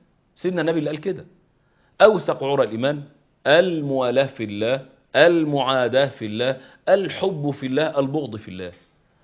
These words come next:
فدول نبغضهم في الله ونعاديهم في الله. وبالتالي مهم جدا، جدا، جدا حملات المقاطعة والنداء لحملات المقاطعة اللي النهاردة بتنتشر يوم عن يوم،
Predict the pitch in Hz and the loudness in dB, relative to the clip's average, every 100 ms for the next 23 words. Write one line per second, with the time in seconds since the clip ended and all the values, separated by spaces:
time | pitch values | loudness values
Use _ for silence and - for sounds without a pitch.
0 | _ 139 147 190 165 135 170 165 135 127 | _ -2 0 2 0 2 4 4 0 -6
1 | 113 104 98 85 _ 95 143 175 170 156 | -10 -8 -8 -10 _ -4 -2 0 0 2
2 | 160 143 175 147 127 113 107 98 85 _ | 2 0 -4 -6 -6 -8 -8 -8 -10 _
3 | _ _ _ _ _ - 143 147 165 165 | _ _ _ _ _ -4 -2 -2 2 2
4 | 143 87 - _ _ _ _ _ _ _ | 2 -4 -14 _ _ _ _ _ _ _
5 | - - - 123 165 254 247 220 190 196 | -20 -20 -8 0 2 2 2 0 0 -2
6 | 165 180 170 190 156 165 156 175 147 165 | -2 -2 0 0 0 0 0 -2 0 0
7 | 160 165 143 156 160 143 123 117 113 139 | -2 -4 0 0 0 -4 -4 -6 -4 -2
8 | 139 117 113 131 123 - 107 123 123 107 | -2 -2 -4 -6 -6 -8 -6 -6 -6 -8
9 | 98 98 98 120 127 - _ _ _ _ | -8 -8 -6 -6 -6 -10 _ _ _ _
10 | _ 131 143 135 127 139 120 127 139 147 | _ -4 -2 0 0 0 2 4 4 4
11 | 143 139 123 - - - _ - 120 139 | 2 -2 -12 -20 -20 -20 _ -16 -6 -6
12 | 127 151 147 127 143 123 139 147 143 | -2 -4 -2 -4 -4 -4 -2 -2 -4